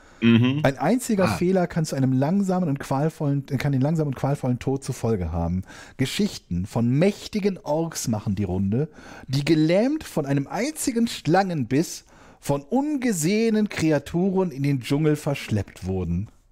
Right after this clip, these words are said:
Speaker 1: Geil.
Speaker 2: Und nochmal, warum geht ihr nicht einfach einen
Speaker 1: <laughs>
Speaker 2: Schritt weiter?
Speaker 1: Ja,
Speaker 2: Das
Speaker 1: waren
Speaker 2: sind
Speaker 1: gute
Speaker 2: ursch-,
Speaker 1: Immobilienpreise.
Speaker 2: ur-, ursprüngliche,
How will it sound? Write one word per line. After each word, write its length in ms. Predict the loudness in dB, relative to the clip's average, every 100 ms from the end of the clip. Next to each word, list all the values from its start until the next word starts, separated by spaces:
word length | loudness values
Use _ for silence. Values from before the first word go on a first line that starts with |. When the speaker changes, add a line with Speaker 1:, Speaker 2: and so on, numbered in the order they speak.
| _ _ -4
Speaker 1:
Geil. 440 | 2 4 4 0 -12 _ _ _ _ -20 -20 -20 -20 _ _ -2
Speaker 2:
Und 260 | -2 -2 -10 2
nochmal, 600 | 2 4 2 2 0 -4 -8
warum 380 | -4 -4 -4 -2
geht 200 | 0 2
ihr 80 |
nicht 140 | 0 2
einfach 240 | 2 2
einen 80 | 0
Speaker 1:
<laughs> 40 |
Speaker 2:
Schritt 340 | -2 0 -2 0
weiter? 460 | 0 0 -2 -6 -8 -20 -20 -20 -2
Speaker 1:
Ja, 100 | 4
Speaker 2:
Das 80 | 6
Speaker 1:
waren 60 | 6
Speaker 2:
sind 80 |
Speaker 1:
gute 160 | 6 8
Speaker 2:
ursch-, 40 |
Speaker 1:
Immobilienpreise. 840 | 8 8 8 8 6 2 4 2 -2 -4 -2
Speaker 2:
ur-, 140 | 0
ursprüngliche, 1000 | 0 0 -2 -4 0 2 2 2 0 -2